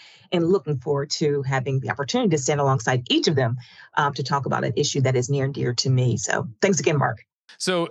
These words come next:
Speaker 2: one of the themes for January's Human Trafficking Prevention Month is activating connections to prevent human trafficking. And I can't think of a better way to sum up,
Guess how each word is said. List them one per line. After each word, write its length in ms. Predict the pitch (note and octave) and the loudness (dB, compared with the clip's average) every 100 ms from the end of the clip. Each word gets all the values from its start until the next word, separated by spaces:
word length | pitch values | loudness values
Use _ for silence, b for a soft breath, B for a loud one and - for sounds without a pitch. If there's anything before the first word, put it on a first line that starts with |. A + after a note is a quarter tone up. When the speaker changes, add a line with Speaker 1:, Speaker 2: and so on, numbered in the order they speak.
| - | -6
Speaker 2:
one 240 | C#3+ E3 | -6 -2
of 60 | D#3 | -2
the 80 | |
themes 420 | C3 D3+ C#3 B2 - | -4 -4 -4 -4 -6
for 480 | B2 A2+ A2 G#2+ | -2 0 0 -2
January's 760 | G#2+ G#2 A2 A2+ A2 A2 G#2 G2 | -4 -6 -4 -4 -4 -4 -4 -6
Human 220 | A2+ G2+ | -8 -8
Trafficking 460 | - G2 G#2 G2 F#2+ | -6 -6 -6 -10 -8
Prevention 420 | F#2+ F2+ F2+ F#2 | -6 -6 -8 -6
Month 280 | F2 F2 - | -6 -6 -8
is 300 | G2+ F2+ E2 - | -4 -4 -4 -6
activating 840 | G#2+ A#2 - C#3 B2 B2 A#2+ A#2 A2+ | -6 -6 -8 -8 -6 -4 -4 -6 -10
connections 840 | - G2 F#2+ - - A2+ A2 G2+ | -8 -6 -6 -8 -6 -6 -6 -10
to 140 | - | -10
prevent 380 | F#2+ F2 F#2 G2+ | -10 -6 -6 -8
human 260 | - G2 F#2+ | -10 -10 -6
trafficking. 540 | G2+ F#2 F#2 F#2+ E2+ | -6 -6 -8 -12 -12
And 240 | - G#2+ G#2+ - | -8 -8 -8 -8
I 160 | B2 | -8
can't 340 | C#3+ - E3 - | -8 -10 -12 -10
think 280 | C#3+ C3 | -8 -6
of 80 | B2 | -6
a 80 | G2 | -6
better 280 | F#2 G#2 G#2+ | -6 -6 -4
way 220 | G2+ G2+ | -4 -6
to 80 | F2+ | -6
sum 320 | - G#2+ G#2 | -6 -6 -4
up, 220 | F#2+ F#2 | -4 -6